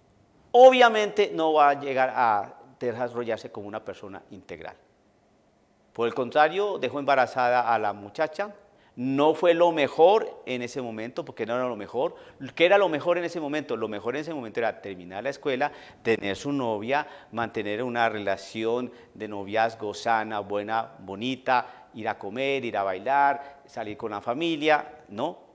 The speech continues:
Eh, a hacer deporte. Es que no era lo mejor en ese momento, no era lo mejor. ¿Qué pasó allí? La dejó embarazada, tuvo que interrumpir el estudio, tuvo que ponerse a trabajar,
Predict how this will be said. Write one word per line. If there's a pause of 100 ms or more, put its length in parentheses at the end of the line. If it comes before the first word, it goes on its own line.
(160)
Eh, (180)
a
hacer
deporte. (380)
Es
que
no
era
lo
mejor
en
ese
momento,
no
era
lo
mejor. (920)
¿Qué
pasó
allí?
La
dejó
embarazada,
tuvo
que
interrumpir
el
estudio,
tuvo
que
ponerse
a
trabajar,